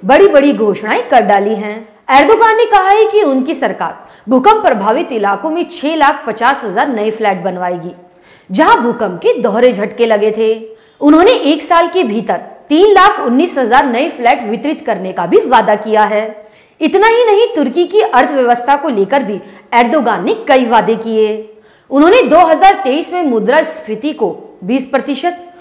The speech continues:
और दो हज़ार चौबीस में दस प्रतिशत कम करने का वादा किया है। साथ ही उन्होंने इस बात पर भी जोर दिया कि वो ब्याज दरों में कमी जारी रखेंगे।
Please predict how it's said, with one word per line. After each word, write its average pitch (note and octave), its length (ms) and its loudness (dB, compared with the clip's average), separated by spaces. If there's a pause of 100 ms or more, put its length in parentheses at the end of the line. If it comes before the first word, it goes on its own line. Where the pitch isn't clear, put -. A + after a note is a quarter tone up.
(220)
और G#4 100 6
दो F#4+ 280 4
हज़ार F4 280 4
चौबीस A#3 500 -2
में F#3+ 120 -10 (220)
दस D4+ 180 4
प्रतिशत D4+ 580 -4
कम A#3+ 160 2
करने F#3 300 -6
का E4 100 2
वादा A#3 360 2
किया A#3 280 0
है। A#3 500 -6 (160)
साथ D4+ 340 4
ही A#4+ 60 6
उन्होंने D#4 340 2
इस D4+ 240 -2
बात G3 340 0
पर F#3+ 100 -4
भी F4+ 220 4
जोर A#3+ 300 4
दिया G3+ 220 -2 (460)
कि G#4+ 60 4
वो B4 180 8
ब्याज C#4 280 4
दरों G#3+ 300 2
में E4 180 -2
कमी B3 240 0
जारी A#3+ 340 0
रखेंगे। A3+ 640 -2